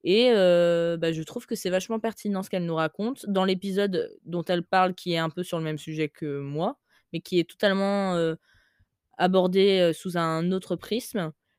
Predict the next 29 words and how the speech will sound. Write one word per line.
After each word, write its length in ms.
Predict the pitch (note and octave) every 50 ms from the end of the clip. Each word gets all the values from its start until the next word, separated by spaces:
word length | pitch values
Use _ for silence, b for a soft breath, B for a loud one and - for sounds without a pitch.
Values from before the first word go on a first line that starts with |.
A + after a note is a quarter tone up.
| _
elle 140 | - E3 F3
parle 220 | - G#3 G3+ G3+ G3+
du 140 | F3+ F#3
fait 320 | E3+ - - G3+ G#3 G3+ -
que, 160 | - - G3
euh, 420 | G3+ A3 A3 G#3 F#3 F3 E3+ E3 E3 -
potentiellement, 880 | - - - G3+ F#3 - - F3+ F3+ F3+ F3+ F3+ F#3 G3 G#3 G#3 F#3
les 140 | F3+ F3 E3
relations 400 | D#3+ E3+ F3 F3 E3 - G3+ G3
les 100 | F#3+ F3
plus 160 | - - F3+
saines 200 | - - G3 G3+
qu'elle 140 | - F#3 E3+
a 60 | D#3+
vécues 500 | D#3 D#3+ D#3 - - - A3 G#3+ A#3 A3+
lui 160 | G3+ F#3+ F3
ont 100 | F3 E3+
permis 340 | - - E3+ E3 E3+ F#3 G#3+
vraiment 360 | G3+ F3+ F3+ F3 F3 F3+ G3+
de, 240 | G#3+ G3 F3 E3 D3+ b b b b b b _
de 80 | F#3 F#3
step 360 | E3+ - - - G3+ F#3 - A3
up 100 | A3 G#3
dans 200 | F#3+ F3+ F3 E3+
le 100 | E3+ E3+
level 380 | F3 F3+ F3 F3 F#3+ G3 G#3+ F#3
de 100 | F3 E3
sa 160 | - - D#3+
carrière 500 | D#3 - E3 E3 D#3+ D#3 D#3 E3+ F#3+ -